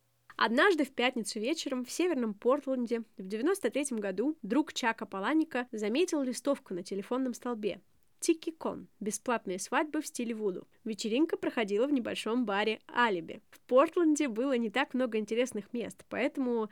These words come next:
тридцатиоднолетний Чак Паланик вместе с несколькими друзьями отправились на вуду-свадьбу, которую организовывали местные какофонисты.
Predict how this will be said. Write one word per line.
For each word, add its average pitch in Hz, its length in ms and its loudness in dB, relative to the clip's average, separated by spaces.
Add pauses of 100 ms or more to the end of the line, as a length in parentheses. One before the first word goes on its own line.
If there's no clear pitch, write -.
тридцатиоднолетний 254 960 0
Чак 226 300 -6
Паланик 247 480 0
вместе 214 300 -4
с - 120 -6
несколькими 208 520 -4
друзьями 226 480 2
отправились 269 560 -2
на 196 120 -4
вуду-свадьбу, 220 760 -6 (180)
которую 302 380 0
организовывали 214 840 -2
местные 226 440 0
какофонисты. 202 760 -8